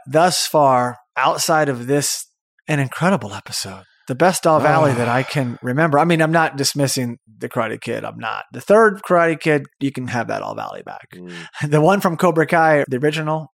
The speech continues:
Speaker 2: great. But this has been just a ride.
Speaker 1: Yeah, it was. It was definitely an extravaganza. Definitely was exciting. It was, it was bright. It was a spectacle.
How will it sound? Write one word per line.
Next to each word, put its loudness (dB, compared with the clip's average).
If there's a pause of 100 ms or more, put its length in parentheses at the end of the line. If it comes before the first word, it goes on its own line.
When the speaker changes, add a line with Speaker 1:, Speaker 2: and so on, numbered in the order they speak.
(100)
Speaker 2:
great. 0
But -14
this -2
has -6
been -12 (300)
just -6
a -10
ride. -6 (220)
Speaker 1:
Yeah, -2
it -6
was. -8
It -8
was -4
definitely 0
an -4
extravaganza. -2
Definitely -6
was -8
exciting. -4
It -6
was, -10
it -10
was -14
bright. 0
It -4
was -12
a -14
spectacle. -6